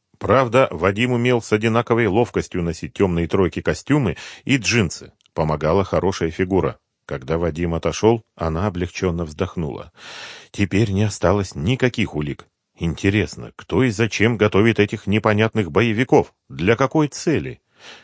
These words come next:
Они, кажется, сказали, что такая сволочь может им понадобиться. Но что они имели в виду? Если рыжие туфли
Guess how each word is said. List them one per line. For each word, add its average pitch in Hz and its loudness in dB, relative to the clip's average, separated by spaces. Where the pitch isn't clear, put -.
Они, 69 -2
кажется, 95 0
сказали, 98 2
что - 0
такая 101 4
сволочь 101 2
может 87 0
им 98 0
понадобиться. 110 -2
Но 123 -6
что - -4
они 90 -2
имели 95 0
в 85 -2
виду? 98 -4
Если 82 -4
рыжие 90 0
туфли 104 -4